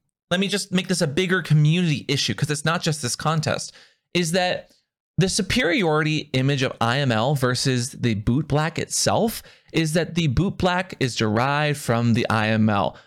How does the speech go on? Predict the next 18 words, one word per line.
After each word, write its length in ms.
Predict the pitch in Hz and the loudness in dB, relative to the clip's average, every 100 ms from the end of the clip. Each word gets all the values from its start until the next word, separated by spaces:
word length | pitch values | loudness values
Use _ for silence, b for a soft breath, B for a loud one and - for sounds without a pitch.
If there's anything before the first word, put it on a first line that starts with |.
| B | B
The 140 | 120 104 | -2 0
boot 180 | 160 160 | 0 2
black 280 | 160 156 | 0 0
is 100 | 135 | -2
the 140 | - 110 | 0 0
sub 340 | - 170 165 | 0 0 2
role 540 | 131 127 117 113 82 - | 2 4 4 2 0 0
within 460 | 113 95 110 107 | -2 0 2 4
this 240 | 107 110 - | 4 0 -2
contest 640 | - 113 104 - 76 - | -2 0 0 0 -2 0
where 100 | 120 | -2
the 160 | 113 - | -2 0
I 140 | 117 | 0
M 140 | 117 117 | 2 2
L 100 | 110 | 2
is 80 | 107 | 2
more 180 | 113 | 0
dominant. 580 | 107 - 107 98 87 - | 0 -2 0 0 0 -4